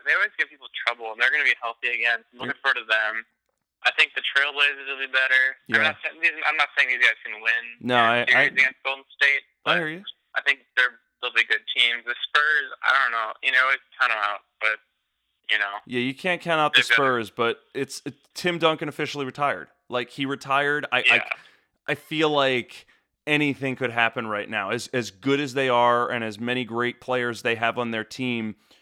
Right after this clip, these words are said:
Speaker 2: it's like there might have been some mojo that was lost with Tim Duncan gone, and all of a sudden you just,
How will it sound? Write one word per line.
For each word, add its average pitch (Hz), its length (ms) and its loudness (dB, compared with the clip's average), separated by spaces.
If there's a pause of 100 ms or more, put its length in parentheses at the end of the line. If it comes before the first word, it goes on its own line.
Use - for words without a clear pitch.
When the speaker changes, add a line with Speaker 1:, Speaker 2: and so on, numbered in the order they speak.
(160)
Speaker 2:
it's 131 260 -4
like 120 300 -2
there 127 120 0
might 127 200 2
have 117 100 0
been 120 140 -2
some 107 340 -4
mojo 110 420 2
that 104 140 -4
was 101 140 -6
lost 104 360 -2
with 104 120 -10
Tim 113 240 -8
Duncan 107 340 -4
gone, 101 360 -6
and 95 100 -10
all 107 140 -2
of 101 60 -10
a 110 40 -6
sudden 110 380 -4
you 104 120 -10
just, 101 480 -10